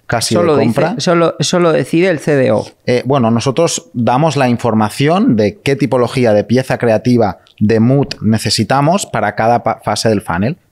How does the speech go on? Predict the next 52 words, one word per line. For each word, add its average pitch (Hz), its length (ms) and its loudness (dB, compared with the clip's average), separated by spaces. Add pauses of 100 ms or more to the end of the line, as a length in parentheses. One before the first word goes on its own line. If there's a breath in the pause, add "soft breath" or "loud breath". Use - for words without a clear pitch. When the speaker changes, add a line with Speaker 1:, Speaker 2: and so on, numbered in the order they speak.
Speaker 1:
Ya 107 140 2
esté - 160 -2
en 113 80 2
advertising, 131 760 0
ya 107 80 2
esté 104 200 -4
en 104 120 0
web, 110 240 2
ya 101 120 0
esté 92 540 -4
en, 92 140 -4
en 92 160 0
don-, 92 240 0
donde 95 240 0
sea. 87 280 -4 (280 loud breath)
Te - 100 -2
pongo 135 140 0
un 147 80 2
ejemplo. 98 480 -2 (300 loud breath)
La 113 160 2
homepage 156 460 -2
de 117 140 0
la 110 100 2
web, 113 280 0 (280)
¿vale? 113 340 0 (240 loud breath)
Para 110 200 -2
mí 135 200 0
es 156 180 -2
una, 107 720 0
un-, 131 240 -2
una 147 240 0
parte 135 260 0
del 117 160 2
branding, 113 600 2 (260)
¿vale? 113 340 0 (320 loud breath)
Ah, 110 300 0
es 117 120 0
decir, 117 300 -4 (280 loud breath)
quizás 131 320 -2
es 143 120 -4
un 139 120 2
lugar 123 240 2
más 120 180 0
inspirador 127 640 0
y 123 40 0
por 117 140 -2
lo 113 100 2
tanto 127 360 0
tenemos 123 340 0
más 127 220 0
manga 120 340 2
ancha 139 420 0